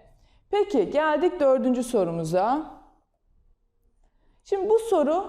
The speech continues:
size karışık gibi gelebilir. Yukarıda yine maddeler verilmiş, ortada soru var,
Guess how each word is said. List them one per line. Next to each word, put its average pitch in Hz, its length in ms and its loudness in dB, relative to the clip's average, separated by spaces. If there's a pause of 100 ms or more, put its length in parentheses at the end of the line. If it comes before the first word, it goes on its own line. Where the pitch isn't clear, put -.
(120)
size 330 320 0
karışık 349 480 -2
gibi 269 200 0
gelebilir. 214 680 0 (300)
Yukarıda 320 460 2
yine 311 480 0 (280)
maddeler 208 640 0
verilmiş, 302 680 -2 (320)
ortada 285 460 0
soru 311 360 -2
var, 320 200 0